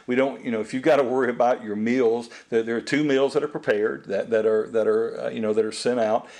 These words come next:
And, um, and so, you know, we wanna be able to take care of them, take care of other volunteers that, that are there,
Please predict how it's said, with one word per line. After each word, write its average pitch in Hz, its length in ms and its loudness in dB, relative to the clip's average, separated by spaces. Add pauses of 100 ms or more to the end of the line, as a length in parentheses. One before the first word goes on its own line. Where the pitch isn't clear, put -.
(140)
And, 107 440 -2
um, 113 320 0
and 113 140 -6
so, 113 480 0
you 120 80 -6
know, 104 80 -6
we 113 160 -2
wanna 117 240 0
be 113 160 0
able 113 260 2
to 107 320 -4 (180)
take 120 220 -2
care 120 200 2
of 107 100 -2
them, 127 260 0
take 117 240 -4
care 117 140 2
of 107 100 2
other 113 160 2
volunteers 120 840 -2
that, 113 200 0
that 107 160 -2
are 90 140 -10
there, 117 420 2